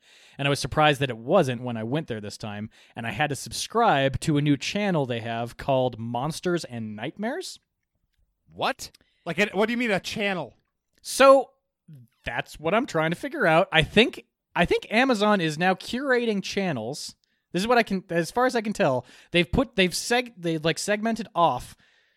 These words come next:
Speaker 1: some parts of their horror collection and various other collections from what I can tell as well, titled it Nightmares and Monsters,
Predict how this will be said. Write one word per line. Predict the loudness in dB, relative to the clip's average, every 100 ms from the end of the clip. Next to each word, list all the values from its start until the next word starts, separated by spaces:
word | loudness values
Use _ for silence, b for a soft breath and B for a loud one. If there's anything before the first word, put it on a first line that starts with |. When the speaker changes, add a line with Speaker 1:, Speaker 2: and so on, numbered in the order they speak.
| _ _
Speaker 1:
some | -12 -4 2 4 4 -2 -6 _ -8
parts | 0 0 0 -4
of | -8 -4
their | -2 0
horror | 0 0 0 -2
collection | -2 -4 -4 -4 -8 -4
and | -4 -2
various | -2 0 0 0
other | -2 -2
collections | -4 -4 -4 -8 -8
from | -8
what | -8
I |
can | -8 -6
tell | -4
as | -4
well, | -2 -2 -2 -8 b b b b _ -6
titled | 2 4 4 2
it | 2
Nightmares | 2 2 4 2
and | 0
Monsters, | -2 -2 -4 -6 -6 -8